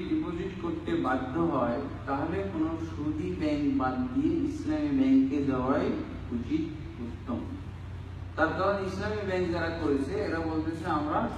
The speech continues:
সুদ মুক্ত সুবিধা দিচ্ছি।" হ্যাঁ, এখন যদি কোনো সুদ হয়ে থাকে, তাহলে এর জন্য তারা দায়ী, আপনি দায়ী না।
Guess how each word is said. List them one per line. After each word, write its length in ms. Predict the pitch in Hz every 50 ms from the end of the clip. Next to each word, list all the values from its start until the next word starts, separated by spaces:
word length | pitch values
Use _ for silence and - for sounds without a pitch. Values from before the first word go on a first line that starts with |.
| -
সুদ 420 | - 170 190 208 208 202 196 - 190
মুক্ত 420 | 185 185 190 - 185 180 - -
সুবিধা 320 | 165 156 156 156 143 143 139
দিচ্ছি।" 500 | 131 127 - - - - - - - - - - - - - - - - - - - - - - - - - - - - - - - - - - - - - - - - - - - - - -
হ্যাঁ, 360 | 269 339 - 403 - - - - - - - - - - - - - - - - -
এখন 260 | - - 175 - 240
যদি 240 | 254 254 262 247 233 226
কোনো 200 | 220 220 214 214
সুদ 300 | 208 196 196 214 220 196 202 185
হয়ে 180 | 190 180 180 -
থাকে, 300 | 180 175 160 160 - 147
তাহলে 320 | - 180 175 175 185 208
এর 320 | 214 - 170 160 156 151
জন্য 200 | 147 147 156 151 - -
তারা 200 | 143 135 139 143
দায়ী, 300 | 139 127 123 120 117 113 113 117
আপনি 300 | 127 127 - - 147 139
দায়ী 200 | 139 123 117 113
না। 220 | 113 - - -